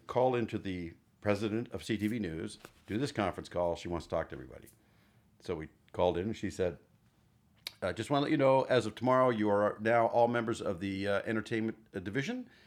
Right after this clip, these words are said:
Uh, and that wasn't the name C T V gave it, but it was the same people who commissioned flights. "So you're part of that division. Uh, any questions?" And, like, we're, the, y-, y-, I mean, we're just sitting there. And I'm in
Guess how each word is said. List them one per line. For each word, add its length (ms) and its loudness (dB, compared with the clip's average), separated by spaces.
Uh, 280 0
and 140 -4
that 160 0
wasn't 220 -2
the 80 -4
name 160 -4
C 160 -8
T 100 -14
V 120 -10
gave 220 -8
it, 120 -8
but 100 -4
it 80 -6
was 80 -12
the 80 -10
same 140 2
people 200 -4
who 60 -2
commissioned 380 -4
flights. 260 -2
"So 160 0
you're 200 0
part 240 2
of 80 -2
that 180 2
division. 420 0
Uh, 280 2
any 160 0
questions?" 420 -6
And, 260 -6
like, 200 -4
we're, 260 -2
the, 240 -8
y-, 180 -12
y-, 300 -12
I 60 -6
mean, 240 -2
we're 140 0
just 220 -6
sitting 200 -6
there. 300 -8
And 120 0
I'm 180 2
in 100 -8